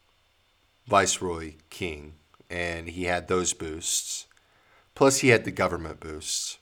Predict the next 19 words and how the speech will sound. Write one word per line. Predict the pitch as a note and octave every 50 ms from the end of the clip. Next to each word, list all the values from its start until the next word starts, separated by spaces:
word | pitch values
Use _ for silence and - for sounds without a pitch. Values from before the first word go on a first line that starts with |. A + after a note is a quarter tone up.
| _ -
plus | - A2 G#2+ G#2 - -
whatever | G2+ F#2+ F#2+ F2+ F2 E2+
boosts | D2 F#2 F2 E2 - - -
he | F#2+ E2
had. | D2+ - D#2+ D#2+ D2 C#2+ D#2 - - - _ _ _ _ _ _ _ _ _ _ _ _ _ _ _ _ -
Plus, | - C#3 C#3 C3+ - -
he | B2 A2
had | G#2 G#2 G2+ G2 F#2+ F#2+ F#2 F2 - - - _ _ _ _ _ _ _ _ _ _ _ _ _ _ _ _
some | - - - - G#2 F#2 F#2 F2+ F2 E2+ E2+ E2 D#2+ D#2+ D2+ - -
other | G#2+ A2 G#2 G2+
players | F#2 - - F#2 E2+ E2+ E2+ E2+ E2+ E2 -
from | - - F2 E2+ E2 D#2+ D#2+ D#2 D2+ D#2 - _ _ _ -
other | F#2+ F2+ F#2 F2+
alliances | F2 E2+ E2 E2 E2 D#2+ D#2 D#2 - - E2 D2+ -
join | - F2 D#2+ D#2+ D#2 D#2
in. | D#2 D#2 D#2 D#2+ F2 - _ _ _ _ _ _ _ _ _ _ _ _ _ _ _ _ _ _ _ _
So | - - - A2+ A#2
he | A#2+ F#3 G#3 A3
had, | A3 G3 F3+ G3 G3 F#3+ F3+ F3+ F3+ -